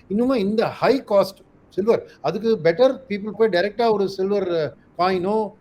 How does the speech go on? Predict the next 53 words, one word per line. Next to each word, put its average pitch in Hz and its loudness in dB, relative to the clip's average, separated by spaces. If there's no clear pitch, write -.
இல்ல 175 0
சில்வர் 175 -2
பாத்திரமோ 180 -4
வாங்குறது 170 -6
பெட்டர், 151 -4
because 190 -4
இ 220 -4
டி 226 2
எஃப்ல 220 -2
பத்து, 202 -4
பதினஞ்சு 226 2
பர்சன்ட் 220 -4
அதிகமா 240 -2
கொடுத்து 226 -8
நீங்க 226 -4
அதே 202 -2
சில்வரை 170 -6
வாங்குறீங்க. 143 -8
So, - -2
அது 233 4
நேச்சுரலா 233 2
மக்களுக்கு 214 0
அது 185 -2
நஷ்டம் 165 -4
வர 180 0
வாய்ப்பு 165 -4
இருக்கு 156 -16
இல்லையா? 226 -4
So, 175 -4
அதனால 208 0
தான் 247 0
இந்த 202 0
ஏ 175 4
எம் 196 0
சிஸ் 196 -8
எல்லாம் 156 -6
வந்து 170 -8
தன்னோட 156 -6
இ 156 -4
டி 175 -2
எஃப்ல - -2
ஃப்ரெஷ் 190 -2
பணம் 175 -2
எடுக்கிறத 147 -4
நிறுத்திட்டாங்க 180 -2
சில்வர்ல. 127 -4
கோல்டு 269 4
இன்னும் 233 0
அந்த 190 0
நிலைமை 165 -2
வரல, 160 -2
அதனால 175 -6
கோல்டுல 175 0